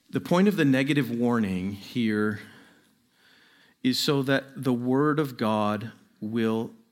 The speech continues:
not be reviled at the end of verse five.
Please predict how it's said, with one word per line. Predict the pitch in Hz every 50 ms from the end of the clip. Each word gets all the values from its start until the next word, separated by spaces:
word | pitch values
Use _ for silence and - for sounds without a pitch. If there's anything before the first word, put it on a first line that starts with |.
| _ _ _ -
not | 113 110 107 107 110 113 113 - - - - 117
be | - 113 104 104 104 104
reviled | 95 107 101 87 92 104 95 92 92 87 76 73 82 90
at | 90
the | - 98 95
end | 95 95 92 95
of | 87
verse | 82 92 92 92 87 - - - - - _ _
five. | - - - 87 78 80 80 92 98 - -